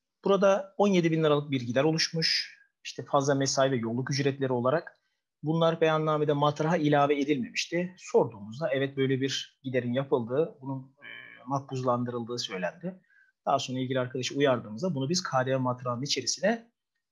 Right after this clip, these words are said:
attık arkadaşlar. Bilenler için değil ama en azından yeni duyanlar için de tekrar bir örnek olsun.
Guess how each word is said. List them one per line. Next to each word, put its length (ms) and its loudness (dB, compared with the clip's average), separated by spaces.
attık 300 -2
arkadaşlar. 920 -4
Bilenler 640 4
için 420 -2
değil 180 4
ama 200 2
en 120 2
azından 520 -2
yeni 240 -2
duyanlar 260 -6
için 240 -10
de 40 -4
tekrar 320 -4
bir 100 -8
örnek 300 -6
olsun. 400 -4